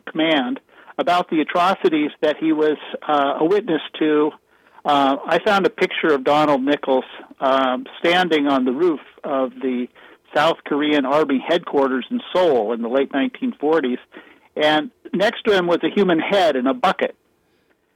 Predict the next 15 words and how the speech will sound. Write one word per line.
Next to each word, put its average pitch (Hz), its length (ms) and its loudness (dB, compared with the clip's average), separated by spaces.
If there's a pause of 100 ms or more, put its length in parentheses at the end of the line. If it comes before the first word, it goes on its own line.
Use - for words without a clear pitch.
(140)
And 143 400 0
this 202 220 2
was 202 360 2 (140)
the 185 100 2
kind 190 280 0
of 160 80 2
world 175 340 2
that 139 140 -2
Donald 156 420 2
li-, 160 300 0 (180)
Donald 156 320 2
Nichols 143 420 0
lived 156 340 0
in 120 260 -2 (540)
for 139 500 2